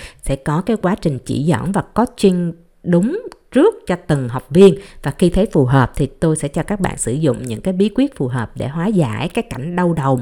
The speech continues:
mỗi ngày bị tra tấn bởi người kia ha.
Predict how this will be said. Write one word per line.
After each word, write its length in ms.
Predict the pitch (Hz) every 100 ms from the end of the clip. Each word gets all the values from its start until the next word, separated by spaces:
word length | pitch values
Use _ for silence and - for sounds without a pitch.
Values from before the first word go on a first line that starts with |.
| 120
mỗi 120 | 185
ngày 240 | 226 156
bị 160 | 123 - -
tra 140 | 156
tấn 340 | - 143 226
bởi 300 | 143 - 175
người 220 | 214 165 127
kia 300 | 175 170 160
ha. 160 | 196